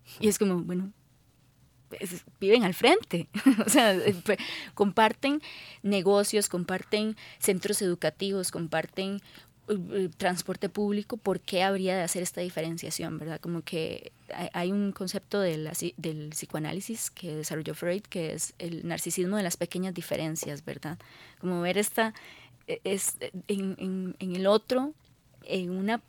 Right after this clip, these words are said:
pequeñísima diferencia que se hace abismal, ¿verdad? Como que esto me, me resulta muy interesante. Las identidades, digamos, la, las configuración de las identidades, em, tal vez no, no sea algo que yo pueda abarcar en mi tesis, en realidad no lo voy a abarcar.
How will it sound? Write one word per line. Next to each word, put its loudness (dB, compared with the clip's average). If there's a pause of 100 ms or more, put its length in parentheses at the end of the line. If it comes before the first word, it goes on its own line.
pequeñísima 4
diferencia 2
que -4
se 0
hace -2
abismal, 0
¿verdad? -4
Como -4
que -4
esto -2
me, 2
me -4
resulta -6
muy -2
interesante. -4 (480)
Las 0
identidades, -2
digamos, -4
la, -6
las -6
configuración -6
de -2
las -4
identidades, -6 (680)
em, -2 (160)
tal -4
vez -4 (200)
no, -6
no -4
sea -2
algo -2
que -8
yo -4
pueda -6
abarcar -4
en -2
mi -2
tesis, -6
en -6
realidad -4
no -2
lo -4
voy -4
a -8
abarcar. -8